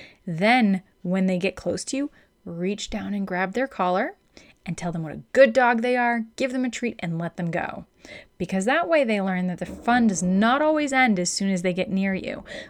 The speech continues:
but you need to be able to touch their collar in order for that to be complete. So you wanna try this over and over again. Either lay down on the ground and grab your dog by the collar,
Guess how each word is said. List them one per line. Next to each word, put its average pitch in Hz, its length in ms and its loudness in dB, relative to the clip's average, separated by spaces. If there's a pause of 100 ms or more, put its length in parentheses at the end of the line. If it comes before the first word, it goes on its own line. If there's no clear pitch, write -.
but 190 220 -2
you 196 60 2
need 214 360 6
to 254 60 -2
be 226 160 2
able 190 120 2
to 185 80 -2
touch - 300 -6
their 180 120 -2
collar 185 640 0 (140)
in 190 120 0
order 180 220 2
for 175 160 -10
that 165 220 -4
to 175 80 -10
be 170 100 -4
complete. - 540 -8 (420)
So - 160 -2
you 208 200 4
wanna 214 220 2
try 180 300 -4
this 165 320 -4
over 208 460 2
and 185 120 -2
over 170 240 -4
again. - 400 -8
Either 175 240 -2
lay 170 200 0
down 170 200 -2
on 165 100 -10
the 156 100 -12
ground 262 460 2
and 277 120 -4
grab 277 240 -2
your 262 100 -6
dog 262 220 0
by 254 160 0
the 262 100 -4
collar, 247 480 -4